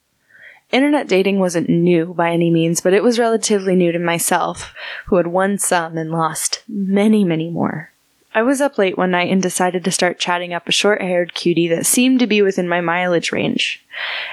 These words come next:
In Texas, the roads are long and open, so driving two plus hours to get some action <laughs> wasn't anything out of the ordinary. Just a quick backstory to set some things in order.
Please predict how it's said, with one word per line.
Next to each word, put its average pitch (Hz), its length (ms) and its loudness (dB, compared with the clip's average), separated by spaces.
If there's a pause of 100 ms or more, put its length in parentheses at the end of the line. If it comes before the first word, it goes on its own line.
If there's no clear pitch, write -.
In 202 80 2
Texas, 262 560 -2
the 190 140 0
roads 202 260 2
are 190 100 2
long 160 320 -8
and 175 160 0
open, 170 400 0
so 190 180 0
driving 180 380 -2
two 214 280 2
plus 185 380 -2
hours 175 440 -2
to 196 120 -2
get 185 220 0
some 175 180 -2
action 180 460 0
<laughs> 185 80 0
wasn't 208 340 -2
anything 202 540 0
out 165 140 -2
of 160 100 -8
the 165 120 -2
ordinary. - 680 -2 (2000)
Just - 260 0
a 285 40 2
quick - 300 -2
backstory 185 480 0
to 170 80 -4
set 170 240 -2
some 175 180 -4
things 170 280 -2
in 165 100 0
order. 165 460 -2